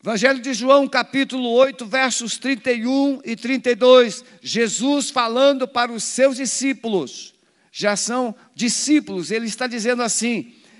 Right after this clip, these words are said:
"Se vós permanecerdes na minha palavra, verdadeiramente sereis meus discípulos, e conhecereis a verdade,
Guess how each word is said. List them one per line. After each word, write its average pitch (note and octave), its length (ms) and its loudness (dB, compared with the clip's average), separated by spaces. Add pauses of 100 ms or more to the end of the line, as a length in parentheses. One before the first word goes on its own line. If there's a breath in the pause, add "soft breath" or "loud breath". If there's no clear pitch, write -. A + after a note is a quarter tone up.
(180 loud breath)
"Se - 380 0
vós C4+ 480 6
permanecerdes C4 1200 0
na B3+ 140 -2
minha C#4+ 360 0
palavra, C4 880 2 (760)
verdadeiramente C4+ 1160 4
sereis B3+ 640 2
meus A3 540 2
discípulos, B3 1080 -2 (400 soft breath)
e A3 140 2
conhecereis C4 880 2
a C#4+ 80 6
verdade, B3 920 2